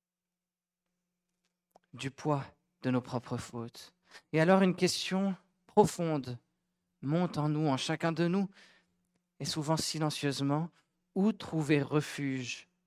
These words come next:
qui tienne vraiment ? Où trouver un refuge qui tienne vraiment ? Nous avons tous ce besoin, ce besoin d'un abri durable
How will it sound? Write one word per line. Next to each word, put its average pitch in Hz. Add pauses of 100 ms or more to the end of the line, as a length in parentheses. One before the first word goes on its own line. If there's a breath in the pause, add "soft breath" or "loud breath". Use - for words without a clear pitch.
(140)
qui 135
tienne 135 (120)
vraiment ? 120 (140)
Où 202
trouver 165
un 139
refuge 135
qui -
tienne 127
vraiment ? 117 (2500 soft breath)
Nous 143
avons 151
tous 185
ce -
besoin, 127 (240 loud breath)
ce -
besoin 156
d'un 156
abri 151
durable 143